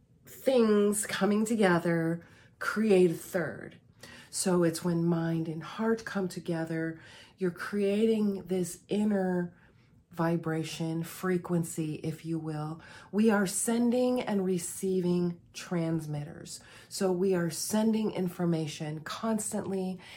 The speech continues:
and we are receiving information constantly. But how do we discern?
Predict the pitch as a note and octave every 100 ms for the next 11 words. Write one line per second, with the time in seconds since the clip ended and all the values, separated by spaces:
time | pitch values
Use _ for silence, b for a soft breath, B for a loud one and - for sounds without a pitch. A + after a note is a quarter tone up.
0 | B - E3+ F3+ F#3 F3 E3+ D#3+ D3+ -
1 | - B3+ B3+ F#3+ E3 D3 - D#3+ D3+ -
2 | D#3+ D3+ D3 - D3+ E3 E3 B B -
3 | - F3+ D#3 - D#3+ E3 F3 E3+ B B
4 | _ B3+ B3 F#3+ - - b b b _
5 | - G3+ G#3 G3+ F3 E3+ E3+ D#3+ D3 -
6 | D#3+ D3 D3 D3+ E3